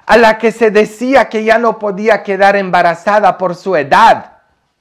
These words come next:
porque era estéril, ella está embarazada,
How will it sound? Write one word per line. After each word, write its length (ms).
porque 420
era 220
estéril, 1000
ella 600
está 640
embarazada, 1120